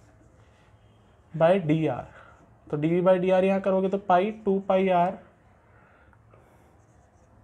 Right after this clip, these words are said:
H प्लस माइनस थ्री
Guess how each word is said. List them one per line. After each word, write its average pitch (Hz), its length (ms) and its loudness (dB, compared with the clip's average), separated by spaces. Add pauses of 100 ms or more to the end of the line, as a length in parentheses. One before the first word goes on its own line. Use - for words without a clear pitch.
(680)
H 170 320 0 (360)
प्लस 180 480 0
माइनस 170 560 -2 (400)
थ्री 190 240 0